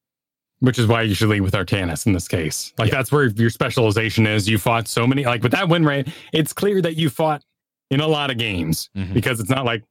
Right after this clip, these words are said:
Speaker 1: thirty-three percent, which I know you played three games. So you have the experience to maybe beat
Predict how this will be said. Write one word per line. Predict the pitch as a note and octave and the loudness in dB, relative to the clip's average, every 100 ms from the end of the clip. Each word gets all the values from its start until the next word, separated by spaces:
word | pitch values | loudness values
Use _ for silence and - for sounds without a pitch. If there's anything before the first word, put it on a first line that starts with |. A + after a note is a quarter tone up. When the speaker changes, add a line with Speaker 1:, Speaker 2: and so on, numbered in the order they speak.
| _ _ _ | _ _ _
Speaker 1:
thirty-three | A3 G#3 F#3 G3 | 0 0 0 0
percent, | F3 E3+ G3 G#2 | 0 -2 -2 0
which | A2+ B2 | -2 0
I | |
know | A#2+ | 0
you | A#2+ A2+ | 0 0
played | A#2+ A2 | 0 0
three | D#3 A2+ | 0 0
games. | F2+ D2+ D2+ - - _ _ - | 0 -2 -4 -6 -18 _ _ -4
So | C#3+ A#2+ A2+ _ _ _ _ _ _ _ - | 0 0 -2 _ _ _ _ _ _ _ -2
you | A#2+ G3+ | 2 2
have | F3 | 0
the | D3+ | 0
experience | D3 - D3 C#3 C#3 - | 0 0 0 2 2 0
to | |
maybe | C3 C#3 | 0 2
beat | C3+ - B3 F3 | 0 0 -2 -2